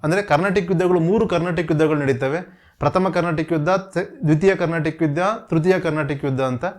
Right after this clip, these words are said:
ಈ ಮೂರರ ಎಫೆಕ್ಟ್ ಅನ್ನ ಒಂದ್ ರೀತಿಯಲ್ಲಿ ಕೇಳ್ತಾರೆ. The, what are the effects of Carnatic War ಅಥವಾ, ಆ, ಕರ್ನಾಟಿಕ್ ಯುದ್ಧದ ಪರಿಣಾಮಗಳೇನು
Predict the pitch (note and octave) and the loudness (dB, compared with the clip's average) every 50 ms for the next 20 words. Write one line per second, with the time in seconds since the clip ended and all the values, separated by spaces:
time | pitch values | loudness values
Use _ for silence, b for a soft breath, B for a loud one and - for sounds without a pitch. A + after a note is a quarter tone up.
0 | b b b b b b b - E3+ E3 E3 F3+ A3+ B3+ B3 A#3 A3 F#3 D#3+ G3+ | b b b b b b b 4 4 4 6 4 4 4 2 2 2 0 0 -2
1 | G3 G3 G3+ G3 A3 G#3+ F#3 F#3 G3+ G3+ G3 G#3+ F3+ G3+ F#3+ F#3+ F#3 F3+ E3 D#3 | -2 -2 -4 -4 -4 -2 -2 -2 0 0 0 0 0 0 0 0 0 0 -2 -2
2 | C#3 D#3 D#3 F#3 G3+ G3 - - _ _ _ _ E3 D#3 D#3 D#3+ D#3 F#3+ F#3 F3 | 0 -2 -2 -2 -4 -8 -14 -20 _ _ _ _ 2 2 4 4 2 2 2 0
3 | D3+ - G3 F#3+ F#3+ - G#3+ G#3 G#3 - D#3+ E3 E3+ E3 D3+ D3+ - - C#3+ C#3 | 0 0 -2 -2 0 -2 -2 0 0 0 -2 0 0 -2 -2 -4 -2 0 0 0
4 | B2 A2 - D3 C3+ E3+ E3+ F3+ F3+ G3 G#3+ A3+ - b b b b b b _ | 0 0 -4 -4 -2 -2 0 0 0 0 0 -2 -6 b b b b b b _
5 | - C#3+ C#3 B2+ - C#3+ C#3+ E3 G3 G3+ G#3 A3 A3 - E3+ D3+ D#3+ E3+ F3+ - | -4 -2 -2 2 2 2 2 4 2 2 0 0 0 0 0 0 0 0 -2 0
6 | - D#3 E3+ F3 F3+ F3+ F3 F3 D#3 D#3+ D3 C#3+ C#3+ C#3 C#3+ | 0 -2 0 0 0 -2 0 0 0 2 2 2 2 2 2